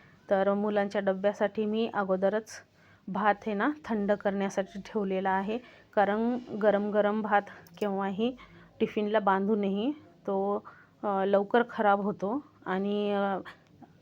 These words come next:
जेव्हा पण आपण मिक्स करतो ना, तेव्हा चमच्याच्या शा-, साहाय्यानेच मिक्स करायचा भात, भाजी वगैरे, नाहीतर आपण हात वगैरे लावला ना, तर ते भात जास्त वेळ टि-, टिकत नाही,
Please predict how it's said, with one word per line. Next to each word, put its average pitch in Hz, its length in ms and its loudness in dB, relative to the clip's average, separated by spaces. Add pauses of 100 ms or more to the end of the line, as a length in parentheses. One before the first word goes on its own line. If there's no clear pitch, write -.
(240)
जेव्हा 220 260 4
पण 220 200 2
आपण 214 280 0
मिक्स 214 340 -2
करतो 202 360 2
ना, 208 140 -2 (100)
तेव्हा 220 280 -2 (220)
चमच्याच्या 202 560 -4
शा-, 196 280 -2
साहाय्यानेच 208 680 -2 (380)
मिक्स 233 280 0
करायचा 202 460 4
भात, 196 320 2 (160)
भाजी 185 340 -4
वगैरे, 190 420 -4 (920)
नाहीतर 196 300 0
आपण 214 280 -2
हात 208 300 0
वगैरे 208 420 0
लावला 196 340 4
ना, 190 160 -2 (140)
तर 202 60 0
ते 196 220 -4 (120)
भात 202 180 2 (160)
जास्त 190 320 -4 (520)
वेळ 214 220 2 (140)
टि-, - 380 -8
टिकत 240 340 0
नाही, 190 300 -2